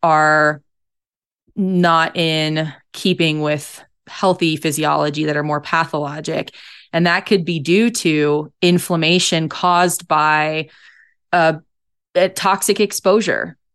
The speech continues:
It could be caused by, um, a biologic exposure.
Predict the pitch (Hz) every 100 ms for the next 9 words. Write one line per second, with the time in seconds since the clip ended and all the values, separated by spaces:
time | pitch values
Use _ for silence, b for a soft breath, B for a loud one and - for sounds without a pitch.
0 | _ 175 170 - 160 165 165 160 156 -
1 | 160 160 165 160 - 160 160 156 156 156
2 | 151 151 151 _ - 160 156 156 156 156
3 | 156 160 156 _ _ - B B 147 170
4 | 170 185 254 208 170 143 - 110 87 -
5 | 82